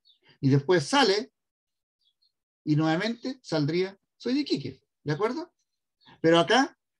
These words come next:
tocó la casualidad que la mi-, el misma variable local tenía el nombre de mi ciudad, el mismo, que la global. En este caso,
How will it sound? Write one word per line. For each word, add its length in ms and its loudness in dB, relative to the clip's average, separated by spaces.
tocó 280 2
la 120 2
casualidad 760 -2
que 140 0
la 180 2
mi-, 300 -2
el 180 -2
misma 400 -8
variable 600 -6
local 640 2
tenía 340 2
el 120 0
nombre 400 0
de 120 -2
mi 120 -4
ciudad, 400 -10
el 120 -2
mismo, 420 -2
que 100 2
la 220 2
global. 460 2
En 120 2
este 220 0
caso, 460 -8